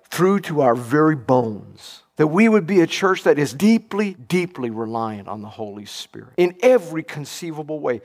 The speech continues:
both for our own lives personally and congregationally speaking. That's God's preferable future for us. So I'm not telling you that I've got better insight than anybody.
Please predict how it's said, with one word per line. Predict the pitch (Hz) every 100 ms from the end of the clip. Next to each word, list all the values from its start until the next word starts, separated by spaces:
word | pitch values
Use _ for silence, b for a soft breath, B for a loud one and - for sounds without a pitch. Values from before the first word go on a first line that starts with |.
| B
both | 127 196 208
for | - 156
our | 147 -
own | 208 208
lives | 185 175 -
personally | - 190 185 180 147 117 B
and | 143 135 -
congregationally | - 156 156 135 143 156 - 131 120
speaking. | - - 104 - - -
That's | 120 120
God's | 120 113 110
preferable | - 107 113 107 101 98
future | 107 101 - - -
for | 113
us. | 110 107 - _ -
So | 165
I'm | 208
not | 175
telling | - 156 147
you | 123 113
that | 101
I've | 123 123
got | 110 -
better | 123 113 113
insight | 131 135 85 - -
than | 107 110
anybody. | 151 147 - -